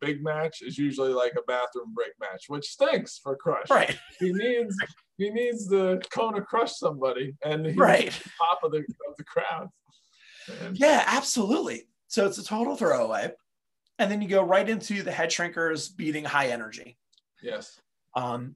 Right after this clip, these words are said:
Speaker 2: so that's about getting the Head Shrinkers over, though.
Speaker 1: Yeah, I like the,
Speaker 2: That's
Speaker 1: I actually like the
Speaker 2: Yeah.
Speaker 1: result of that match. They don't show the entrance of the Head Shrinkers on the pay-per-view. They only show the entrance of High Energy,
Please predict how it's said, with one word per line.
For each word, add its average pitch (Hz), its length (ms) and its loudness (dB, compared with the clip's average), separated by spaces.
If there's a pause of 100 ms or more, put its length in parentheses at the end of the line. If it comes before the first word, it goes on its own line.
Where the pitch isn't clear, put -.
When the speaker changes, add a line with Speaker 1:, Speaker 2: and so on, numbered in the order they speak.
Speaker 2:
so 226 100 2
that's 240 180 6
about - 160 4
getting 247 220 6
the 233 60 6
Head 208 120 6
Shrinkers 220 360 -2
over, 127 240 4
though. 117 320 0
Speaker 1:
Yeah, 185 180 2 (160)
I 170 120 4
like 190 220 6
the, 165 140 2
Speaker 2:
That's 151 240 4
Speaker 1:
I 165 320 6
actually 156 280 2
like 147 180 -2
the 135 80 -4
Speaker 2:
Yeah. 139 60 -2
Speaker 1:
result 135 320 0
of 135 80 -4
that 123 120 0
match. 123 260 -4
They 143 120 -4
don't 156 260 4
show 143 600 0 (320)
the 135 180 -2
entrance 127 720 -2
of 127 80 -4
the 127 80 -4
Head 131 160 0
Shrinkers 113 800 -10
on 139 320 0
the 123 60 -2
pay-per-view. 131 340 0
They 131 180 2
only 139 200 0
show 139 180 -2
the 131 100 2
entrance 127 280 -6
of 117 100 -8
High 120 180 -2
Energy, 120 360 -4